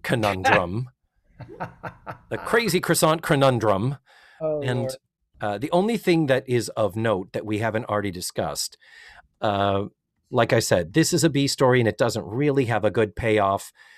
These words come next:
Speaker 1: I would have loved for there to be something to the effect of more people buying stuff.
Speaker 2: Yeah.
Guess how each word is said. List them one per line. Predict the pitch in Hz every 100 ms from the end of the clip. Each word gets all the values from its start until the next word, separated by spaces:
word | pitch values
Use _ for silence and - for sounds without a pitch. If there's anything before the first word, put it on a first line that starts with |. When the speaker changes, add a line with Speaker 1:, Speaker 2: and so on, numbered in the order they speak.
| _ _ 113
Speaker 1:
I | 110
would | 131
have | 107
loved | 104 117 123
for | 135
there | 117 107
to |
be | 98 107 107 -
something | - 120 123 120 117 120 -
to | 120
the | 107
effect | 104 - 107 - 113
of | 92 90 82 - _ _ _ _ _ _ 101
more | 104 110 110 131 170
people | - 196 - 196
buying | 190 180 185 185
stuff. | - 196 180 180 - - _ _ _
Speaker 2:
Yeah. | 139 120 120